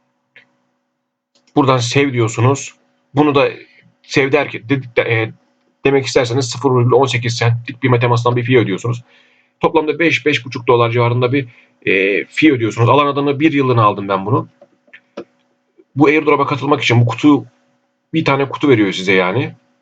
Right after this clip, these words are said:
Şansınıza. E, o üç tane yani bir, iki, üç diye kutu oluyor. O kutulardan birini alıyorsunuz.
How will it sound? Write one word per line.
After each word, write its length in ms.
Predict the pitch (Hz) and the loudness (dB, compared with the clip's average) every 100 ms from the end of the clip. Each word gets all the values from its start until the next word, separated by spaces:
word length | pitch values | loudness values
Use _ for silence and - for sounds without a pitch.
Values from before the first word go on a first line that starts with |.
| _ | _
Şansınıza. 720 | - 123 117 107 92 127 123 - _ _ _ _ _ _ _ _ - | -2 0 -2 -4 -2 -4 -4 -16 _ _ _ _ _ _ _ _ -10
E, 320 | 71 60 58 120 | -6 -4 -6 -4
o 180 | 151 120 - - | -4 -4 -6 -8
üç 200 | 165 - | -6 -2
tane 200 | 127 127 | -2 0
yani 380 | 113 104 95 - _ _ _ _ _ _ _ _ _ _ _ _ _ _ _ _ _ _ _ - | -2 -2 -6 -8 _ _ _ _ _ _ _ _ _ _ _ _ _ _ _ _ _ _ _ 2
bir, 160 | 143 120 | 2 2
iki, 220 | 139 151 | -2 0
üç 260 | 131 - _ _ _ _ _ _ _ _ - | 0 -2 _ _ _ _ _ _ _ _ -2
diye 180 | 135 156 | 0 0
kutu 260 | - 160 | -2 0
oluyor. 360 | 135 104 143 160 - _ _ - | 2 2 0 -2 -6 _ _ -4
O 100 | 165 | -4
kutulardan 420 | - 156 143 143 | 0 -2 0 -2
birini 180 | 151 147 | 0 2
alıyorsunuz. 600 | 147 143 117 120 - | 2 0 0 -6 -8